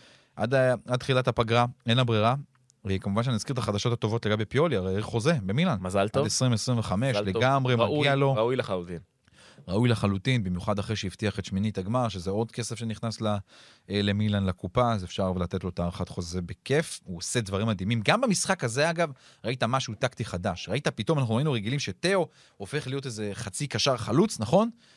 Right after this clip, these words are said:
Speaker 1: תמיד נכנס לאמצע, אז זה כאילו נעצר, ואז הוא לקח את טומורי, הבלם, והפך אותו, אותו להיות יותר קשר וקדימה. פתאום אתה אומר, "בואנה, זה מדהים." כי השחקן הזה ש-, שמקבל את ה-, את ג'וב החצי חדש הזה,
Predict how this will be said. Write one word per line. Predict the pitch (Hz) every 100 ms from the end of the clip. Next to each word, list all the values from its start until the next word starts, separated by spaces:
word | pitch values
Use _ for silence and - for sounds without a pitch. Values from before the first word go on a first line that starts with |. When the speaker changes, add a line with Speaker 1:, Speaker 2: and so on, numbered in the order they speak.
| -
Speaker 1:
תמיד | 135 160
נכנס | 131 143 123
לאמצע, | 143 175 196
אז | - 104
זה | 151
כאילו | 175 185
נעצר, | 135 104 - 175 247 - - - -
ואז | 139 208
הוא |
לקח | 170 190 160
את | -
טומורי, | 160 147 226 190 101 -
הבלם, | 101 107 120 240 240
והפך | 160 151 - 294
אותו, | - 262 247 196
אותו | 170 175 359 339
להיות | 202 156
יותר | 139 143
קשר | - 131 127 117
וקדימה. | 113 107 104 95 - - -
פתאום | - 254
אתה | 262
אומר, | 208 262 240 - _ _
"בואנה, | 131 240 214
זה | 156
מדהים." | 160 262 175 104 - - _ -
כי | 156 160 151 -
השחקן | - 131 - 220 247
הזה | 180
ש-, | 147 147 101
שמקבל | - 110 - 101 165
את | 214
ה-, | 175 139 120 104
את | 107
ג'וב | 101 160 160
החצי | 131 120 165
חדש | - 104 175 208
הזה, | 214